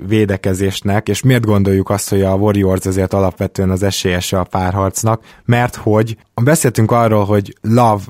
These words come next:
szerepe mi lehet a támadásban, muszáj, hogy szerepe legyen, ugyanis védekezésben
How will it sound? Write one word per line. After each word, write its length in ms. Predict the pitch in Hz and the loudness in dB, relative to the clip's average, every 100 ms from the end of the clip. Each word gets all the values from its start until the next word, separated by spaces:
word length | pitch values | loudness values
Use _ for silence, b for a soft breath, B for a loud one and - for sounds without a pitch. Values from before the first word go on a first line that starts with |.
| - | -10
szerepe 500 | - 123 104 92 101 | -2 0 0 0 2
mi 120 | 104 | 2
lehet 280 | 98 95 95 | 2 0 -2
a 40 | |
támadásban, 1000 | 95 104 95 101 98 98 98 98 107 113 b _ _ | -2 0 2 2 0 0 -2 0 0 0 b _ _
muszáj, 420 | 131 185 - 113 | 2 2 2 2
hogy 120 | 98 95 | 0 2
szerepe 380 | 107 98 104 | 0 0 0
legyen, 480 | 98 92 101 113 127 - | 0 0 0 0 -2 -4
ugyanis 540 | 117 123 123 131 - 120 | -4 0 2 2 0 0
védekezésben 960 | 127 127 127 131 131 131 123 135 135 | 2 2 2 2 4 2 2 2 0